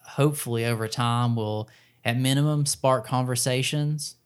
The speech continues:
and study of the Bible and pursuit of God in various aspects of life and, uh, different areas of Christian living. Um, but,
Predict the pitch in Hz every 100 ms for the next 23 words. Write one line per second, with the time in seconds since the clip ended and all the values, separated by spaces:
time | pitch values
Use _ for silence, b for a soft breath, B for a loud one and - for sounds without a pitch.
0 | - - 120 120 117 110 - - - 123
1 | 123 127 139 127 - 123 120 127 123 127
2 | 135 151 160 - b b b b 120 117
3 | 117 117 - 123 127 135 123 - - 123
4 | 120 123 123 123 135 143 131 120 120 120
5 | 120 120 117 - 117 120 - 127 123 123
6 | - 131 113 117 123 143 147 - _ b
7 | b b b 127 113 113 113 110 107 120
8 | 120 110 117 117 117 117 113 - 120 120
9 | 117 120 120 127 127 131 b b b b
10 | b b b - 117 117 117 113 113 -
11 | _ _ _ - 117 107